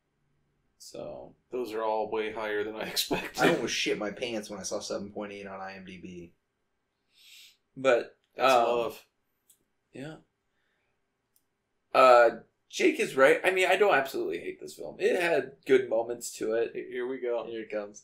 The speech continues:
Speaker 1: Uh,
Speaker 2: Look at his face.
Speaker 1: you guys won't even let me talk.
Speaker 2: Go ahead.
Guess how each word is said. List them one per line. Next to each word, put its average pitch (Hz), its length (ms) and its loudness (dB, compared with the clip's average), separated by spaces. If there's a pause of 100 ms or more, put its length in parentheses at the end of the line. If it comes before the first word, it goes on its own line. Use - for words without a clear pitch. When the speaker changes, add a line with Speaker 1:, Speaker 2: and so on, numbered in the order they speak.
(320)
Speaker 1:
Uh, 110 580 2 (300)
Speaker 2:
Look 359 180 0
at 320 100 -2
his - 320 -8
face. - 640 -12 (260)
Speaker 1:
you 415 140 -4
guys 427 200 8
won't 339 200 0
even 330 140 -6
let 339 100 -6
me 339 80 -6
talk. 359 520 2
Speaker 2:
Go 170 100 -4
ahead. 160 300 -6